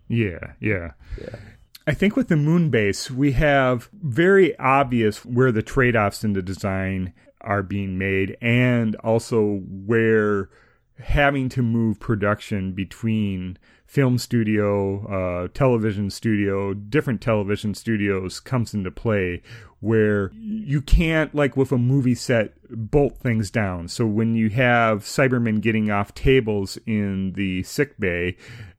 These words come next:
Speaker 1: the tables wobble
Speaker 2: Right.
Speaker 1: because you need to have that portability. Okay, we aren't gonna spend the money to fasten this down like you would in a, a film, a cinema production. No, we're, we're,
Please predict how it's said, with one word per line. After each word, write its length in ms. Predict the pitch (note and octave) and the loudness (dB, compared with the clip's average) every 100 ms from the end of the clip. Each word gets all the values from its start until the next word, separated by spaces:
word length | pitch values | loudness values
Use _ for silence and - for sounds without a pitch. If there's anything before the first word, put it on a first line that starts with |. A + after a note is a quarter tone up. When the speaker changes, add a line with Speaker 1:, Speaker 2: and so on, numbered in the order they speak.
| - | -20
Speaker 1:
the 280 | - G#2+ C3+ | -8 -2 0
tables 440 | D#3+ C#3+ A2+ - | 2 2 2 -4
wobble 440 | - E2 - - - - | -6 -8 -8 -12 -14 -10
Speaker 2:
Right. 220 | D2+ F#2+ | -4 0
Speaker 1:
because 280 | - B2 A2+ | 2 2 0
you 220 | C3+ C3+ | 0 2
need 480 | C3 C#3 D#3 E3 C#3 | 4 4 4 2 0
to 160 | - D3 | -2 0
have 360 | D3 C#3+ B2+ | 2 2 2
that 220 | A2+ G#2+ - | 2 0 2
portability. 760 | C#3+ C3 A2 B2+ B2 A#2 A2 | 4 4 4 2 2 2 2
Okay, 220 | A2 - | 0 0
we 200 | A2 C#3+ | 2 4
aren't 140 | D#3+ F3 | 2 2
gonna 160 | E3+ | 0
spend 300 | D3+ - D3+ | -2 -2 0
the 40 | B2 | 2
money 380 | B2 C3 G#2+ G2 | 2 2 2 0
to 420 | - A2+ G#2 F#2+ | -2 0 2 0
fasten 520 | - C#3 A#2+ A#2 A2+ | -2 2 2 2 -2
this 160 | G2 - | -4 -2
down 560 | G#2+ A2 A2+ F#2 F#2+ | 0 2 2 0 -2
like 220 | G2 G2 G2+ | -4 -4 -4
you 120 | F#2 | -2
would 400 | G#2 A2 F#2+ F2+ - - _ | 2 2 2 -2 -14 -20 _
in 380 | G2 F#2+ F#2 F2+ | -4 -2 -2 -6
a, 180 | F2 F2+ F#2 | -8 -8 -6
a 400 | F2 G2 F2+ F#2+ | -4 -2 -4 -4
film, 300 | E3 F3+ G2+ | 0 2 2
a 60 | G2 | 0
cinema 480 | D3+ C#3 G#2+ F#2+ | 0 0 0 -2
production. 640 | - B2 G2 F#2 - A#2 A2+ - - - _ _ A#2+ | -2 0 0 -2 -4 -4 -4 -10 -20 -20 _ _ 0
No, 200 | A#2 G2 | 0 2
we're, 240 | G#2 A2 | 0 0
we're, 240 | A2+ A2 | -2 -4